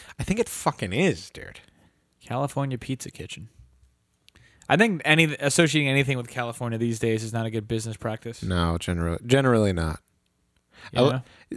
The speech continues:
Speaker 1: which, like, the Red Hot Chili Peppers.
Speaker 2: Yeah, did you hear the new single?
Speaker 1: No.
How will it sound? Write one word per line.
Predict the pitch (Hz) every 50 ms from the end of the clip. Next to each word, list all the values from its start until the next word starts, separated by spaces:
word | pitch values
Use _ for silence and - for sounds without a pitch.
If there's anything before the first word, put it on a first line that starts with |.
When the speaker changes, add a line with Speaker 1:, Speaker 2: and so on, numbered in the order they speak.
| -
Speaker 1:
which, | - 190 190 202 196 - - - - 196 180 170 - - - - _ _ - _ _ _ _ _ - - _ _ _ _ _ _ _ _ _ _ _ _ _
like, | - 170 160 143
the | 175
Red | 151 165 226 254
Hot | 254 254 247 -
Chili | - - 156 160 175 170
Peppers. | - - 95 - - - - - - - - - _ _ _ _ _ _ _
Speaker 2:
Yeah, | 131 147 151 151
did | 131 131 131
you | 135
hear | 139 147
the | 143 143 139
new | 143 143
single? | 139 - - 143 143 165 185 190 175 - _ _ _ _
Speaker 1:
No. | - 143 147 160 165 139